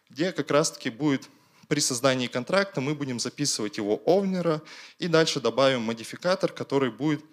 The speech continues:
проверять, а является ли чел, который отправляет транзакцию на этот контракт,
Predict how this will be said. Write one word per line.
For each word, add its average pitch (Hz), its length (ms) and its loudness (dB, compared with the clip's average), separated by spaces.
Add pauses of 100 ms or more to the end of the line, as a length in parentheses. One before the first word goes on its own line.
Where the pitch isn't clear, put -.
(360)
проверять, 123 640 0
а 117 100 2
является 127 600 2
ли 107 180 -6
чел, 127 380 0
который 113 600 2 (800)
отправляет 120 500 0
транзакцию 113 560 0
на 104 40 -2
этот 104 180 -4
контракт, 135 520 0